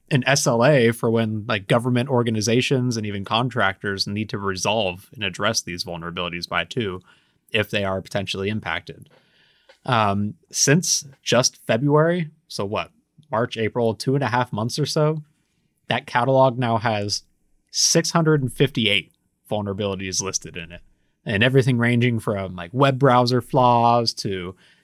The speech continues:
network security appliances to, uh, different apps that connect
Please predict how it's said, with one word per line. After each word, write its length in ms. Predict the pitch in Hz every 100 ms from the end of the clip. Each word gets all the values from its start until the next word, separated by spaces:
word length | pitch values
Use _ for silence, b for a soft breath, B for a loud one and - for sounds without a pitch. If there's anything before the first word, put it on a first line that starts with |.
| b
network 260 | 127 120 -
security 440 | 110 - 160 175
appliances 760 | 165 170 160 156 165 156 156 147
to, 480 | - 120 107 104 101 b b b -
uh, 180 | 110 101
different 360 | 107 127 117 -
apps 320 | 117 143 -
that 140 | -
connect 460 | - 117 117 -